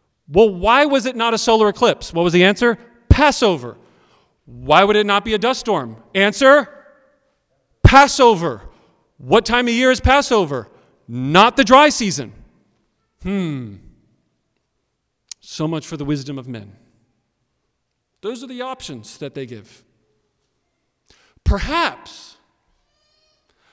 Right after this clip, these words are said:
perhaps how Jesus died in the darkness from God, the answer is the Passover.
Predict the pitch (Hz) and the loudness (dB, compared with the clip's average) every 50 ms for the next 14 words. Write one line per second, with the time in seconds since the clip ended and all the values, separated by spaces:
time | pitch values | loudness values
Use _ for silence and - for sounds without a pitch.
0 | _ _ _ _ _ _ _ _ _ _ _ _ - - - - 180 185 175 123 | _ _ _ _ _ _ _ _ _ _ _ _ -12 -12 -8 -4 -4 -2 -2 -4
1 | - - - - - - - 156 143 147 143 127 143 147 127 120 123 - 131 127 | -6 -12 -20 -20 -20 -16 -10 -8 -8 -8 -8 -8 -8 -8 -8 -10 -12 -12 -10 -8
2 | 127 127 123 113 107 104 113 113 - - _ _ _ _ _ _ _ _ _ _ | -8 -6 -8 -8 -10 -12 -16 -18 -20 -20 _ _ _ _ _ _ _ _ _ _
3 | _ _ _ _ _ _ _ _ 139 123 113 117 113 139 135 139 135 - 143 123 | _ _ _ _ _ _ _ _ -14 -14 -14 -10 -8 -8 -8 -8 -10 -12 -14 -14
4 | 113 - - - - _ - - - 123 113 113 131 131 127 117 107 101 101 101 | -14 -14 -18 -20 -16 _ -14 -12 -10 -10 -10 -10 -10 -10 -10 -10 -14 -16 -20 -20
5 | 104 - _ _ _ _ _ _ _ _ _ _ _ _ _ _ _ _ _ _ | -20 -20 _ _ _ _ _ _ _ _ _ _ _ _ _ _ _ _ _ _
6 | _ _ _ _ _ _ _ _ _ _ _ - 117 120 131 139 143 117 - 127 | _ _ _ _ _ _ _ _ _ _ _ -18 -14 -12 -12 -12 -12 -12 -12 -12
7 | 113 113 107 101 98 98 - - - - - _ _ - _ _ _ _ _ _ | -12 -10 -12 -12 -14 -16 -20 -20 -20 -20 -20 _ _ -20 _ _ _ _ _ _
8 | _ _ _ _ _ _ _ _ _ _ _ _ _ _ _ _ _ _ _ _ | _ _ _ _ _ _ _ _ _ _ _ _ _ _ _ _ _ _ _ _
9 | _ _ - - - - 120 113 - - - 104 101 - - - - | _ _ -6 -2 -2 -2 -2 -4 -8 -10 -10 -12 -14 -16 -20 -20 -20